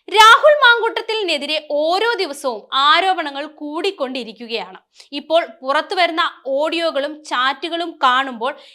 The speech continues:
ഇതൊന്നും തന്നെ ചെറിയൊരു വിവാദമല്ലെന്ന് വ്യക്തവുമാണ്. ഒരു പെൺകുട്ടിയുടെ ജീവിതത്തെയും ശരീരത്തെയും ഇഷ്ടം പോലെ ഉപയോഗിച്ച് പിന്നീട് കൈവിട്ടെറിഞ്ഞതുപോലെ പെരുമാറിയതാണ് പരാതിയിലും തെളിവുകളിലും മൊത്തം കാണുന്നത് പോലും.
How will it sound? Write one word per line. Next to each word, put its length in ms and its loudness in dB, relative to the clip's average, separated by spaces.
ഇതൊന്നും 640 0
തന്നെ 240 -6
ചെറിയൊരു 720 -2
വിവാദമല്ലെന്ന് 920 0
വ്യക്തവുമാണ്. 680 -2
ഒരു 160 2
പെൺകുട്ടിയുടെ 580 0
ജീവിതത്തെയും 720 -6
ശരീരത്തെയും 720 -6
ഇഷ്ടം 460 -2
പോലെ 340 2
ഉപയോഗിച്ച് 600 -6
പിന്നീട് 600 -4
കൈവിട്ടെറിഞ്ഞതുപോലെ 1500 -2
പെരുമാറിയതാണ് 800 0
പരാതിയിലും 760 0
തെളിവുകളിലും 600 -2
മൊത്തം 500 -6
കാണുന്നത് 440 -4
പോലും. 260 -14